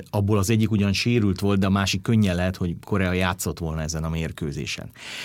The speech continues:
De ugye azt nagyon-nagyon sokszor mondták már nálam sokkal komolyabb szakemberek, hogy,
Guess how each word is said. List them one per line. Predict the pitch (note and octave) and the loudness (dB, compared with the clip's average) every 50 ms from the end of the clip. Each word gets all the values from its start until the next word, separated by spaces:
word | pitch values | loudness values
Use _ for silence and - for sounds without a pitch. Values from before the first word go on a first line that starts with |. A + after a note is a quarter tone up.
| - - - - | -12 -12 -12 -4
De | - G#2+ A#2 | 0 2 4
ugye | B2 A#2+ | 4 4
azt | B2 G#2 A#2+ | 4 4 4
nagyon-nagyon | C#3 G3+ C4+ C#4 G#3 D3 B2 A2+ A2 G#2+ | 4 4 4 6 6 6 6 6 6 4
sokszor | G2 - - A2+ A2+ - - A2+ G#2 F#2+ G2+ F2+ F#2+ | 4 2 2 0 0 0 0 0 0 0 0 0 0
mondták | G2 G2 A2 A2 G#2+ F#2+ G#2+ F#2 F2+ - | 2 4 4 4 4 4 2 0 0 0
már | - G2 F#2 F#2 F#2 E2+ | 0 0 2 2 0 0
nálam | F2 F#2 G#2 G#2+ G#2+ G#2+ G2+ F#2+ F2+ | 0 0 0 2 2 2 2 2 0
sokkal | E2+ - B2 A#2+ - A#2+ F2+ | 0 -2 -4 -2 -2 -2 -2
komolyabb | - - F#2+ E2+ F2 E2 D2+ C#2+ | -2 -2 -2 -2 -2 -2 -4 -4
szakemberek, | - - E2+ D#2+ - B2 B2 C3+ D3 D3+ D#3+ D#3+ D#3+ | -6 -6 -6 -4 -2 -2 0 0 0 0 0 -2 -2
hogy, | - D3+ D3 C#3 C#3+ | -2 -2 -2 -2 -2